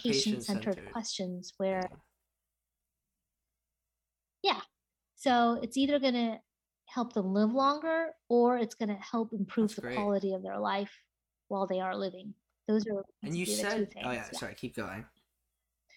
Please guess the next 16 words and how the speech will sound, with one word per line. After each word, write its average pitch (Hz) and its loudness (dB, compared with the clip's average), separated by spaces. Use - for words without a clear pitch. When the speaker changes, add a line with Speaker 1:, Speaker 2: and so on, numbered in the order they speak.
Speaker 1:
So, - -2
no, 254 4
that's 247 4
okay. 214 -4
So 269 -4
that's 277 2
what 302 -2
differentiates 226 2
somebody 214 0
in 196 -2
private 208 -4
practice 269 -4
from 208 2
what 202 2
I 190 0
do. 254 2